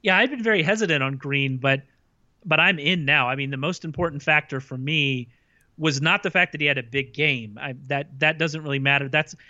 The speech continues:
I, I think people get ma-, so caught up in the stats. I don't think stats are as predictive as snap percentage. And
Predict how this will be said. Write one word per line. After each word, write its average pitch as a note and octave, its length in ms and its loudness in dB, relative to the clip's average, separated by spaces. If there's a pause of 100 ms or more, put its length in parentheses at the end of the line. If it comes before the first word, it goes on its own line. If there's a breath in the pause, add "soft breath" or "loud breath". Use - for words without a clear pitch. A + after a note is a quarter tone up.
(160 loud breath)
I, F#3 180 2
I E3 180 -2
think F#3+ 200 -8
people E3 200 -10
get D3+ 140 -8
ma-, C#3+ 160 -4 (180)
so F#3+ 200 -6
caught E3+ 180 0
up D#3 120 -4
in C#3 40 -6
the B2 60 -6
stats. C#3 280 0
I C#3+ 80 0
don't D#3 140 -6
think D3 140 -6
stats D3 340 2
are C3 160 -2
as C3 360 -4
predictive C3+ 680 -2 (500 soft breath)
as C#3 220 4
snap E3 320 0
percentage. B2 520 -12 (100)
And B2+ 480 -4